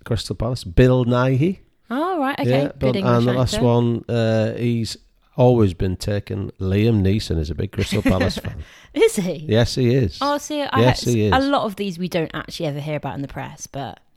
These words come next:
Speaker 1: He could be sat on the terraces or stood on the ter-, or sat down in the stands anytime.
Speaker 2: Yeah, you wouldn't wanna
Speaker 1: Liam
Speaker 2: mess
Speaker 1: Neeson.
Speaker 2: with him. Crikey. Everton. So again, well, a-, actually, I haven't got that many for Everton. I've got, got Sylvester Stallone.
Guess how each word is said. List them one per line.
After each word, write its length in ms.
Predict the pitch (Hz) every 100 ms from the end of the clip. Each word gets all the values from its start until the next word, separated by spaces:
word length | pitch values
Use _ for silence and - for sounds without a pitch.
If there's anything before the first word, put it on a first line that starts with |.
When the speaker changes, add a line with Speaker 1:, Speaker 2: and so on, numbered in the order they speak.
| _ _ -
Speaker 1:
He 160 | 120
could 200 | 123 113
be 80 | 104
sat 180 | - -
on 80 | 107
the 80 | 98
terraces 640 | 107 104 98 107 101 -
or 120 | 87
stood 180 | - 110
on 60 | 104
the 60 | 101
ter-, 160 | - -
or 120 | 85
sat 300 | - 110 90
down 260 | 104 98 98
in 80 |
the 80 | 95
stands 540 | - - 107 101 104 92
anytime. 440 | 113 107 117 113
Speaker 2:
Yeah, 60 | 101
you 140 | 160
wouldn't 160 | 185 165
wanna 140 | 107
Speaker 1:
Liam 200 | 110 107
Speaker 2:
mess 40 | 107
Speaker 1:
Neeson. 200 | 110 101
Speaker 2:
with 80 | 131
him. 260 | 175 143 -
Crikey. 720 | - 185 185 208 196 - 147 - _ _ _ -
Everton. 720 | 226 220 196 - 151 143 147 _ _ _ _ _
So 200 | - 202
again, 680 | 151 190 - 208 233 285 -
well, 140 | 392 440
a-, 340 | 453 - 440
actually, 320 | 440 - 349 370
I 20 |
haven't 180 | 453 466
got 140 | 453
that 160 | 349 -
many 240 | 294 381
for 160 | - -
Everton. 460 | 165 156 - 190 - - - _
I've 160 | 233 233
got, 360 | 220 - - _ -
got 220 | 247 220
Sylvester 640 | - - 247 269 330 -
Stallone. 580 | 262 - 214 151 180 339